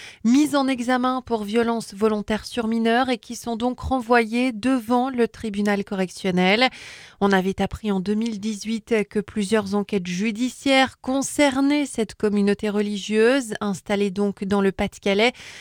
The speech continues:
sur des faits de nature sexuelle et de maltraitance d'enfants. L'établissement a par ailleurs fait l'objet d'une fermeture administrative en deux mille dix-neuf. Le premier procès concernant Riaumont doit se tenir demain.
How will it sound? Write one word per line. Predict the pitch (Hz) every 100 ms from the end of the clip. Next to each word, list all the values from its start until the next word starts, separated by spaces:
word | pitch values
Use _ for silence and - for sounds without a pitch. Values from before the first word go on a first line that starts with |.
| - -
sur | - 302 269
des | 262
faits | - - 240 233 220
de | 220
nature | 214 208 226 -
sexuelle | 226 - - 226 220 254 262
et | - 202
de | 214
maltraitance | 208 208 202 - 196 220 226 226 -
d'enfants. | 185 165 220 202 - 214 214 269 - - - - -
L'établissement | 262 277 262 233 240 - 226 226 208
a |
par | 202 202
ailleurs | 202 208 214
fait | - 208
l'objet | 202 202 220
d'une | 196 196
fermeture | - 262 226 240 233 - 240
administrative | 208 202 196 190 - 185 - 202 185
en |
deux | 175 214
mille | 208 226 208
dix-neuf. | 185 175 190 185 214 - 233 - - -
Le | 196
premier | 190 208 202 214
procès | - 220 208 - 190
concernant | - 185 - 190 190 190
Riaumont | 196 196 196 214
doit | 196 208
se | -
tenir | 208 202 208 180
demain. | 160 240 220 220 233 269